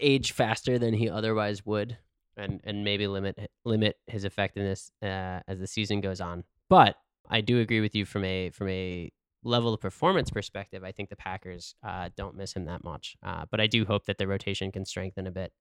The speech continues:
and, and not just be uh, Kenny Clark, and a bunch of other guys.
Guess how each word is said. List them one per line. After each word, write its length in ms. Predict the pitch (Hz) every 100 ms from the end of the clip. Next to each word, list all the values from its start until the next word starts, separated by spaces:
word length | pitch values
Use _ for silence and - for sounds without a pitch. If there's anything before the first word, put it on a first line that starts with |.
| -
and, 360 | 104 90 90 82
and 360 | 98 92 87 87 _ _ _ - _ _
not 240 | 110 98 95 131
just 500 | 110 123 117 - - - -
be 420 | 104 101 98 95 - _ _ _ 95
uh, 500 | 90 90 87 - 95
Kenny 240 | - 101 98
Clark, 320 | - 92 -
and 100 | 90
a 40 |
bunch 200 | 90 92
of 60 | 95
other 160 | 87 90
guys. 340 | 85 90